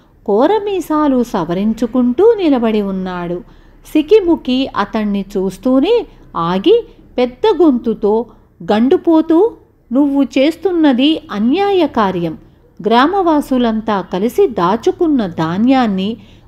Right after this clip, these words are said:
బలం ఉన్నది కదా అని దోచుకోవటం ధర్మం అనిపించుకోదు" అన్నాడు. ఆ మాటలు వింటూనే గండుపోతు చర్రున వెనుతిరిగి సికిముకి కేసి ఆశ్చర్యంగా చూసి, "ఎవడ్రా నువ్వు?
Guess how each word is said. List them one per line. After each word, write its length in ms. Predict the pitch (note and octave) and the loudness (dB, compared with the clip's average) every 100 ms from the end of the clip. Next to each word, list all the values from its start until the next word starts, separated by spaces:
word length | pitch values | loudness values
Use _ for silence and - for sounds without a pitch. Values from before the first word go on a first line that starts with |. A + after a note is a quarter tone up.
| - | -8
బలం 560 | F3 G3 D4 G#4 G4 | 0 2 2 0 -4
ఉన్నది 460 | C4 F3 F3+ B3+ F4 | -4 -2 -2 0 0
కదా 500 | E4+ E4 D#4 D4+ D4 - | 2 0 2 0 -2 -4
అని 220 | A#3 B3 | 0 0
దోచుకోవటం 1080 | G3 E3+ E3+ - C#4+ D4 B3+ G3+ F3 G3+ B3 | 2 2 0 0 0 2 2 0 -2 -2 -2
ధర్మం 500 | G3+ E3+ F#3 C4+ D#4+ - | 0 -2 0 -2 -2 -6
అనిపించుకోదు" 1000 | G#3+ G#3+ C4+ B3 B3+ - G3 F3+ G#3 A#3 - | -6 -2 -2 0 -4 -2 -2 -2 -4 -6 -8
అన్నాడు. 480 | F#3 E3+ D#3+ D#3+ E3+ - - - - - - - | -6 -6 -6 -8 -10 -14 -20 -20 -20 -20 -16 -2
ఆ 240 | G#3 C4+ | 4 4
మాటలు 480 | C#4+ A3+ C4 G#4+ G#4+ | 4 2 0 2 4
వింటూనే 800 | F4+ C#4+ B3 B3 A3+ G#3+ A3+ A#3+ G3+ | 4 2 0 -2 -2 -2 -2 0 0
గండుపోతు 800 | F#3 A#3+ F4 E4 A#3+ A3+ A3 B3+ - - - | 0 0 0 2 0 0 -6 -6 -12 -20 -12
చర్రున 640 | - D#4 F4+ F#4 F#4+ E4 B3 | 0 0 2 0 0 2 0
వెనుతిరిగి 800 | F#3+ F#3 G3+ B3 B3+ B3 G4+ A4+ - - _ - | 0 -4 -2 0 0 2 0 0 -8 -20 _ -2
సికిముకి 560 | E4+ F4+ A4+ F#4+ - | 0 4 2 2 -2
కేసి 600 | D4 C4 A#3 A3+ A#3 C4+ - | -2 2 0 0 -2 -2 -6
ఆశ్చర్యంగా 1080 | F3+ G#3+ C#4 - G4 E4+ D#4+ B3 A3+ G3 F3+ - | -6 -6 -4 0 2 4 2 0 0 -2 -4 -6
చూసి, 380 | G3+ G3+ G#4 A4 - _ - - - - - - | -6 -2 -4 -4 -12 _ -20 -20 -20 -20 -12 0
"ఎవడ్రా 580 | G#3+ G3+ G#4 A4 G4+ D#4 | 0 2 2 2 2 2
నువ్వు? 540 | A#3 G3+ E3+ F#3+ B3 | 0 0 0 -2 -2